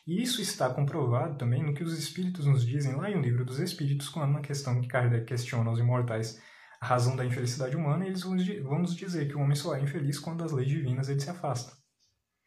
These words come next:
Mas há algo muito belo na narrativa bíblica, que é o investimento misericordioso de Deus junto às suas criaturas.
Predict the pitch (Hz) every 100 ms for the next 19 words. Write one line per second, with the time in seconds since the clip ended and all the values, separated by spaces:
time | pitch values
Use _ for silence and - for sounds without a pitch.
0 | _ _ - - - _ _ - 131 156
1 | 143 156 165 160 147 127 180 147 123 156
2 | 151 127 123 120 127 120 123 143 127 120
3 | 131 120 135 143 127 143 - - 139 131
4 | 170 190 135 123 123 - 123 120 123 123
5 | 120 117 143 131 143 175 175 170 - 170
6 | 160 160 139 -